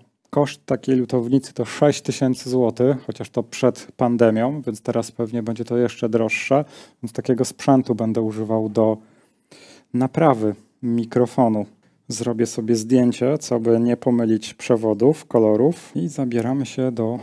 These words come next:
lutowania. Ok, jeden drucik, jeden przewód został odlutowany. Teraz muszę uważać, żeby nie s-, robić zwarcia. Nie ma tutaj też żadnego wyłącznika, więc wszystko, co robicie, to jest po prostu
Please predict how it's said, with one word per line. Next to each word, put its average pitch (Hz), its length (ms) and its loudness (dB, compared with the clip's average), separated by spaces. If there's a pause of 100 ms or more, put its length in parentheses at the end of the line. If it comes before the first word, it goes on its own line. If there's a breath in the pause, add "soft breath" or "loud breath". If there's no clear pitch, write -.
lutowania. 120 640 -6 (1600)
Ok, 117 300 -10
jeden 120 340 0
drucik, 123 560 -4
jeden 123 220 -2
przewód 113 420 -2
został 113 380 -8
odlutowany. 120 720 -4 (920 soft breath)
Teraz 147 320 -8
muszę 131 240 -4
uważać, 117 480 -2
żeby 120 260 -4
nie 123 180 0
s-, 135 280 -8 (220)
robić 113 420 -4
zwarcia. 123 720 -2 (1200)
Nie 117 100 2
ma 170 120 0
tutaj 151 280 0
też 127 160 0
żadnego 139 460 0
wyłącznika, 123 800 0
więc 117 220 -4
wszystko, - 360 -4
co - 160 -4
robicie, 123 400 0
to 120 120 0
jest 117 160 0
po 123 120 -6
prostu 120 540 0